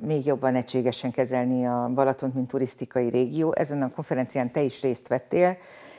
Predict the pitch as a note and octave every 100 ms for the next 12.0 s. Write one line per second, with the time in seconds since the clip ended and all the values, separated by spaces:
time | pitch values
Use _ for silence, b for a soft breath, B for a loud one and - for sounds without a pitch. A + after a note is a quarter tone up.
0 | B D#3 - D#3 - C#3+ D3 D#3 D3 D#3
1 | D3+ E3 F3 - D3+ - - C#3+ C#3 -
2 | D3 - C3+ C3 B2+ - C#3+ C#3 _ -
3 | C#3+ C#3+ C3 C#3+ C3 D#3 D3+ C3+ D3+ C#3+
4 | C#3 C3+ B2 A#2 C#3+ B2 A#2 B B B
5 | - C#3+ - - B2+ B2+ - C#3 C3 -
6 | C3 A#2 C#3 B2 A#2+ B2 - B2 C3 B2
7 | B2+ - A#2+ C3 - A#2+ - B2 - A#2+
8 | B2 B2 B2+ A#2+ C3+ C#3+ D#3 D#3+ E3+ D3+
9 | C#3+ B B B F3 D#3 C#3 C3 C3 A#2+
10 | C3 - A#2+ - C3+ - F3+ E3 C3+ -
11 | B2+ C3 B2+ A#2 A2+ A2 - - -